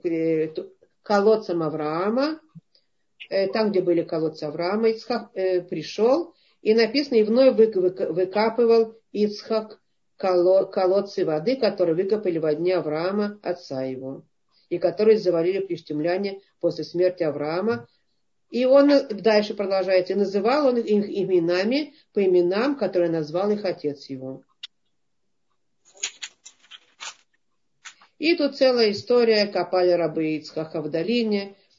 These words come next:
и нашли там колодец воды живой, и спорили пастухи градские, и там, значит, целые споры были, и, и поэтому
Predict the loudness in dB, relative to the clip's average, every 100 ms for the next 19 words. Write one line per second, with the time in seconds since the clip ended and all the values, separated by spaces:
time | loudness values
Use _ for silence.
0 | _ -2 -2 -2 -4 -4 -4 -4 2 4
1 | 4 2 0 -8 _ _ -4 -2 0 0
2 | 2 0 2 0 -2 -6 4 6 6 2
3 | 0 -6 _ -12 -8 -8 -6 -4 0 0
4 | 0 -4 -6 -6 -4 -6 -6 -6 -6 -6
5 | -6 -12 -16 _ _ -2 0 0 -4 -2
6 | 2 4 4 4 0 0 -6 -10 _ _
7 | _ _ -2 2 4 4 2 0 -2 -4
8 | -8 -6 -2 -2 0 0 -2 -4